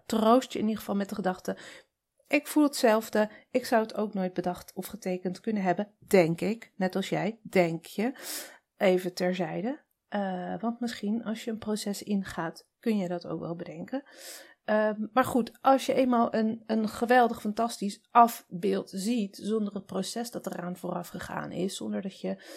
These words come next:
eh, ziet hoeveel struggles en brain dumps en woordwebben daaraan vooraf zijn gegaan, of misschien heeft er gewoon, eh, een heel team aan meegedacht <laughs> aan die illustratie, of een, ehm,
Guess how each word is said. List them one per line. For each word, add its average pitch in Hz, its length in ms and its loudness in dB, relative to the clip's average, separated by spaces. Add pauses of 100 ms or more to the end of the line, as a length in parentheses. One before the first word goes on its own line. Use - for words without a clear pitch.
(300)
eh, 180 400 -4 (120)
ziet 214 340 -4
hoeveel 196 640 -2 (400)
struggles 202 760 -4
en 202 260 -4
brain 202 600 -2
dumps 202 500 -2
en 196 380 -4
woordwebben 202 1080 -4
daaraan 202 460 -4
vooraf 208 460 -8
zijn 202 300 -6
gegaan, 202 480 -8
of - 180 -12
misschien 208 400 -6
heeft 196 320 -6
er 196 140 -4
gewoon, 202 400 0 (520)
eh, 202 200 -4
een 202 80 -2
heel 262 260 8
team 269 260 6
aan 202 200 4
meegedacht 202 880 0
<laughs> - 140 -2
aan 214 160 4
die 196 280 0 (300)
illustratie, 202 1040 2
of 208 200 -2
een, 196 280 2
ehm, 190 440 -2